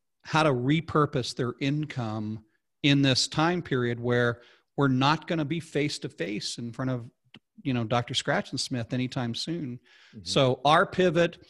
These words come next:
Speaker 1: is we love education. Like you, Joe, we take, uh, ongoing education serious, and we're gonna build it within our space. We're, you know, one of our new launches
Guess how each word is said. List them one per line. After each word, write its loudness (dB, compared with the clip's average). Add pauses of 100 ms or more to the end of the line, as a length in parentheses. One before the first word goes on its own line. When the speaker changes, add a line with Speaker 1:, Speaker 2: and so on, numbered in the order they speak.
(360)
Speaker 1:
is 4 (380)
we 4
love 4 (320)
education. 2 (140)
Like 2
you, 8
Joe, 2
we 2
take, -2
uh, 2
ongoing 2
education -2
serious, 0 (600)
and 4
we're 6
gonna 4
build 4
it 2 (760)
within 4
our 4
space. 2 (340)
We're, 4 (160)
you 2
know, 0
one 2
of 4
our 6
new 4
launches 2